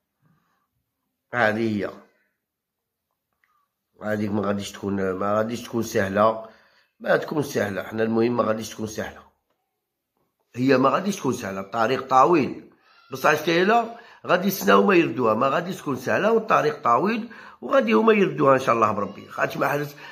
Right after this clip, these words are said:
محرز، محرز م-، خ-، محتاج لهذا اللقب، محتاج له محرز، راه محتاج لهذا اللقب. راك تشوف كيفاش كيتشوف انت، لعاب كبير، هولوند لعاب كبير، معترف برياض محرز، يقول لك: "انا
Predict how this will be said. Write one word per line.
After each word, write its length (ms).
محرز، 440
محرز 380
م-، 220
خ-، 200
محتاج 560
لهذا 280
اللقب، 440
محتاج 500
له 200
محرز، 400
راه 120
محتاج 480
لهذا 160
اللقب. 340
راك 100
تشوف 200
كيفاش 300
كيتشوف 420
انت، 200
لعاب 540
كبير، 320
هولوند 500
لعاب 340
كبير، 460
معترف 600
برياض 480
محرز، 360
يقول 260
لك: 200
"انا 360